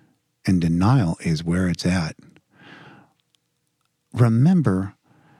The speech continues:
that so many of our instinctual behavioral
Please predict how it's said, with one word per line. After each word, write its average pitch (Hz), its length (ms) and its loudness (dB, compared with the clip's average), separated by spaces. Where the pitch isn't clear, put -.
that - 160 -6
so - 340 2
many 143 300 4
of 107 140 0
our 104 180 0
instinctual 131 880 2
behavioral 107 960 2